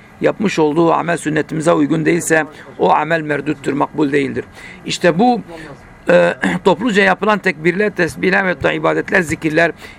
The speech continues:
ister mescitte olsun namazlardan sonra, ister de başka bir yerde olsun, bazı tarikat ehlinin yapmış oldukları gibi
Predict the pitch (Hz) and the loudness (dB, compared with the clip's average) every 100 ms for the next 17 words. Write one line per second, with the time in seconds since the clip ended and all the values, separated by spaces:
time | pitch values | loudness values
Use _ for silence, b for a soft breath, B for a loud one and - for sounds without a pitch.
0 | - 147 214 208 196 - 165 - 208 190 | -10 -2 2 2 2 -2 -6 0 0 0
1 | 180 175 165 143 170 170 185 160 156 180 | -2 -2 -2 0 0 0 -2 0 0 0
2 | 180 B B B B 185 - 214 196 202 | -2 B B B B -4 2 2 2 2
3 | 185 - 220 190 180 175 175 190 170 170 | 2 0 -2 0 2 2 2 0 0 -2
4 | 156 180 165 180 170 160 185 - 170 175 | 4 4 2 0 -2 0 0 2 0 2
5 | 165 - 190 170 160 - 175 175 160 170 | -2 -2 -2 -2 -2 0 0 0 -2 -2